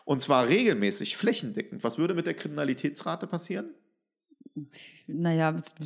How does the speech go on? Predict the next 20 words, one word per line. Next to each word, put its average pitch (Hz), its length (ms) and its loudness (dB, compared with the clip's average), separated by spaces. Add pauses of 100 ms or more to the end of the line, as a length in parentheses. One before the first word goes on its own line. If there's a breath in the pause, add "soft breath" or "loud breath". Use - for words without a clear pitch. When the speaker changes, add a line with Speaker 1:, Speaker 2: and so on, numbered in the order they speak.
Speaker 2:
sinkt 233 280 2
natürlich. 156 420 2
Speaker 1:
Nein, 113 160 2
die 151 80 -2
steigt. - 520 -2 (120)
Speaker 2:
Oh 226 120 4
Mann, 302 280 6
ich 294 80 0
mache 302 200 4
alles 330 200 4
falsch. 277 500 6
Speaker 1:
Nein, 160 540 8
nein, 147 320 6
nein, 135 260 4
das 120 80 -4
machst 156 160 0
du 175 60 2
natürlich 156 240 -2
nicht. 190 240 4
Speaker 2:
Warum? 240 440 6